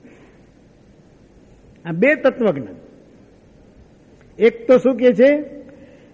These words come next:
કે આ કાળમાં પણ પરમાર્થ વૃત્તિ કેવળ વ્યવચ્છેદ થઈ નથી. હજી એવા ઘણા જીવો છે કે જેની પરમાર્થ વૃત્તિ સતેજ છે.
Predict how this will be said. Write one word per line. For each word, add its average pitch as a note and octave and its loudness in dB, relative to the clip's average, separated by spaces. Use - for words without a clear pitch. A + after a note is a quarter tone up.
કે B3 2
આ A#3+ -4
કાળમાં B3+ -2
પણ C#4+ -2
પરમાર્થ A3 -2
વૃત્તિ G#3 -2
કેવળ B3 0
વ્યવચ્છેદ D#4 2
થઈ C#4 0
નથી. F3 -2
હજી F#3+ 4
એવા C4+ 2
ઘણા G#3 -2
જીવો B3 4
છે G3+ -2
કે F3+ -4
જેની F#3 -2
પરમાર્થ F3+ -4
વૃત્તિ D#3+ -8
સતેજ F3 -6
છે. - -20